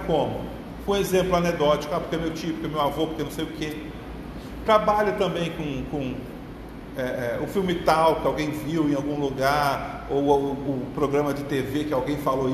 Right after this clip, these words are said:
isso ou aquilo. Se a gente usar as mesmas ferramentas, a gente se coloca em igualdade, entendeu? A desinformação e a informação são iguais.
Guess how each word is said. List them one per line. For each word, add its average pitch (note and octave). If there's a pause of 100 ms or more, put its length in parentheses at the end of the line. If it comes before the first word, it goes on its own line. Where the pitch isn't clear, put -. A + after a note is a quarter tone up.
isso C3+
ou C3
aquilo. D#3+ (1040)
Se -
a B3
gente C#4+
usar D3+
as C3
mesmas G#3+ (500)
ferramentas, D#3 (220)
a E3+
gente G3+
se A3+
coloca F#3+
em G3
igualdade, F3+ (760)
entendeu? G#3 (460)
A C#3+
desinformação G#3 (240)
e G#3
a F#3+
informação F#3
são G3+
iguais. D#3+